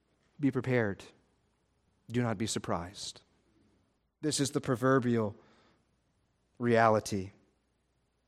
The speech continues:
And we notice here the painful result that comes from it. What was the result here we would see in verses five and six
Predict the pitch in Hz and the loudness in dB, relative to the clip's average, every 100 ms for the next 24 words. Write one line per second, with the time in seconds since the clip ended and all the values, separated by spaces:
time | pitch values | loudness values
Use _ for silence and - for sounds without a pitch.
0 | - 139 143 139 - 135 131 123 127 131 | -2 0 2 0 0 0 0 -2 -4 -4
1 | 127 131 120 120 107 113 113 - - _ | -2 -4 -6 -6 -2 -2 -4 -10 -20 _
2 | _ 107 - 127 123 110 101 - - _ | _ -12 -8 -4 -2 -2 -4 -8 -14 _
3 | _ _ _ - 123 110 - - - - | _ _ _ -2 -2 -2 -8 -14 -16 -20
4 | _ _ _ _ _ _ _ _ _ 165 | _ _ _ _ _ _ _ _ _ 4
5 | 214 220 233 214 156 165 202 214 - 208 | 8 8 8 8 8 8 8 6 4 8
6 | 214 208 190 - 214 196 196 190 180 - | 8 8 6 6 4 6 4 4 0 0
7 | 180 185 202 196 180 - 196 214 - - | 4 6 6 4 2 4 4 4 4 0